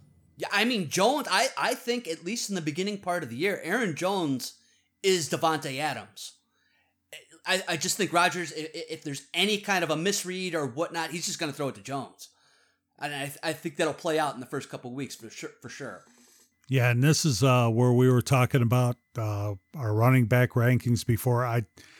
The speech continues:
Speaker 2: in a standard, I wasn't so big on Aaron Jones being in the top ten, but I'm with you here, Jim. Absolutely. In a P P R, Aaron Jones is right there, probably late first round.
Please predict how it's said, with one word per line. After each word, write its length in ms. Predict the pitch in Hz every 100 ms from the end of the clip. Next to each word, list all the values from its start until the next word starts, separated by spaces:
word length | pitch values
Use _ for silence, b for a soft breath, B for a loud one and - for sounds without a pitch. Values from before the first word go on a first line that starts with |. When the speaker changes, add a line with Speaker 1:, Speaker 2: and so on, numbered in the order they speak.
| B
Speaker 2:
in 120 | 127
a 80 | 113
standard, 580 | 101 - 131 143 143 143
I 100 | 135
wasn't 340 | 135 127 151
so 220 | 113 139 127
big 240 | 131 127
on 180 | 127 127
Aaron 240 | 127 131
Jones 300 | 120 123 123
being 180 | 113 127
in 80 | 123
the 40 |
top 260 | 110 131 120
ten, 220 | - 123
but 180 | 110 98 B B B B -
I'm 220 | 117 131
with 200 | 131 -
you 100 | 110
here, 200 | 113 113
Jim. 280 | 95 101 101
Absolutely. 760 | 104 120 - 120 117 110 104
In 80 | 101
a 60 |
P 200 | 95 131
P 180 | 120 120
R, 260 | 117 120 131
Aaron 340 | 127 117 120
Jones 380 | 101 110 113 104
is 220 | 98 90
right 340 | 90 107 113 -
there, 340 | 110 107 95 - b b b -
probably 440 | 117 113 110 110
late 280 | 107 113 113
first 380 | - 113 107 -
round. 380 | 107 107 104